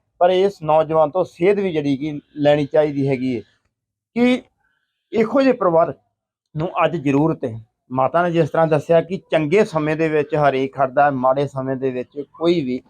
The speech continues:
ਨਾਲ ਨਹੀਂ ਖੜਦਾ। ਪਰ ਅਸੀਂ ਇੱਥੇ ਨਾਲ ਅਪੀਲ ਵੀ ਕਰਾਂਗੇ ਸਮਾਜ ਸੇਵੀ ਸੰਸਥਾਵਾਂ ਨੂੰ,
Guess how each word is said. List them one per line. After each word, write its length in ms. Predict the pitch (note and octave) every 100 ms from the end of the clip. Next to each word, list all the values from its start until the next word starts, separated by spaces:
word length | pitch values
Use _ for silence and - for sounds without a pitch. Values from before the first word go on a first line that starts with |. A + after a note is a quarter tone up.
| _ _ D3+
ਨਾਲ 360 | D3+ D3 D#3
ਨਹੀਂ 200 | D3 D#3+
ਖੜਦਾ। 520 | C3+ C3 B2+ C3+ D3+ - _ _ _ _ E3+
ਪਰ 300 | F3 E3 D3 _ _ D3
ਅਸੀਂ 200 | - F3+
ਇੱਥੇ 180 | F3 D#3+
ਨਾਲ 260 | D3 D3+
ਅਪੀਲ 300 | D3 D3+ E3+
ਵੀ 80 | D#3
ਕਰਾਂਗੇ 360 | D3+ C#3+ D3+ E3+
ਸਮਾਜ 400 | D3 C3 C#3 C#3+
ਸੇਵੀ 340 | - C#3 D3
ਸੰਸਥਾਵਾਂ 640 | - D3 C#3 C#3+ D3 F3 F3+
ਨੂੰ, 220 | F#3+